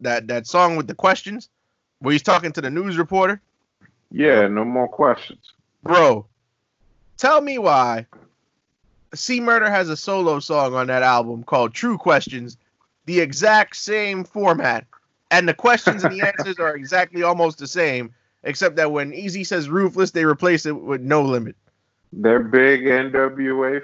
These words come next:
Speaker 2: fans, bro.
Speaker 1: And I used to like that song, and of course I didn't get into Eazy-E l-, until later on in life. And I
Speaker 2: Yeah.
Speaker 1: heard that song later on. I'm like, "Oh, so this is where they got it from." And I'll never
Speaker 2: Right.
Speaker 1: forget. They, they, they, they describe a scene of a, of, of a,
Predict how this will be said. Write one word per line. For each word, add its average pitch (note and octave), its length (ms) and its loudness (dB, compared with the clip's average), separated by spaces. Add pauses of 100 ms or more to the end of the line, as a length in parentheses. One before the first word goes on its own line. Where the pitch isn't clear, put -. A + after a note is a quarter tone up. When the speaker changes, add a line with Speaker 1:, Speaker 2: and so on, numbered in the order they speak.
(100)
Speaker 2:
fans, F#2 340 -8
bro. G2 260 -10 (1000)
Speaker 1:
And G#4 120 0
I B4 180 6
used G#4+ 140 2
to C#4 80 4
like D#4 220 4
that A3+ 180 0
song, F#3 300 2
and F#3+ 100 -8
of - 60 -10
course B3 220 -2
I A3+ 100 2
didn't A3 160 -8
get G3+ 100 -6
into F3 140 -8
Eazy-E F3 580 -8
l-, C3 200 -8
until C#3+ 240 2
later D#3+ 380 6
on C#3+ 180 4
in B2 80 -2
life. B2+ 360 0 (540)
And D3+ 160 0
I G3 100 6
Speaker 2:
Yeah. F#3+ 40 0
Speaker 1:
heard F#3+ 220 -2
that D3+ 200 0
song D3+ 360 -2
later D3+ 300 0
on. D3 160 -2
I'm C#3 80 -6
like, C3 140 -4
"Oh, F4+ 160 -4
so - 120 -10
this C4+ 140 -8
is - 60 -16
where D#3+ 100 0
they C3+ 120 0
got B2 220 2
it A2+ 100 -8
from." A2+ 300 -4 (460)
And B2+ 100 -6
I'll E3+ 80 4
never G3 220 4
Speaker 2:
Right. G3 200 -2
Speaker 1:
forget. C3 260 -12 (280)
They, C#3 240 -4
they, C3+ 340 -6
they, B2 500 -2
they A#2+ 220 -2
describe D3 520 0
a C#3+ 40 -4
scene D#3+ 360 -6
of B2+ 140 -2
a, A#2 40 0
of, A2 540 0
of G#2+ 220 -6
a, G#2 320 -4